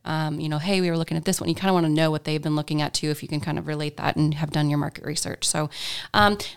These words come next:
typical, if they're not, Kyle, you said one super solid lead from an open house and you feel like you had a successful open. Um, if they are colder-ish, um, maybe I didn't have that super strong, how long does it typically take to incubate an open house lead? Or what, do you have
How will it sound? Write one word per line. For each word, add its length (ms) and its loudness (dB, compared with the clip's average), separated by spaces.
typical, 420 4
if 160 6
they're 160 6
not, 380 4
Kyle, 220 4
you 100 4
said 320 0
one 320 8
super 280 2
solid 460 2
lead 320 2
from 180 2
an 60 2
open 220 0
house 200 0
and 100 2
you 60 -4
feel 140 0
like 160 -2
you 80 0
had 120 0
a 60 -4
successful 500 -4
open. 380 0
Um, 440 2
if 160 0
they 320 4
are 160 4
colder-ish, 1120 4
um, 400 4
maybe 240 2
I 80 2
didn't 260 0
have 180 0
that 140 -2
super 260 -2
strong, 400 2
how 140 0
long 200 2
does 120 -4
it 220 -8
typically 500 -2
take 560 -2
to 180 -8
incubate 600 4
an 120 0
open 260 -4
house 300 -2
lead? 160 0
Or 80 0
what, 180 -2
do 120 -8
you 80 2
have 100 2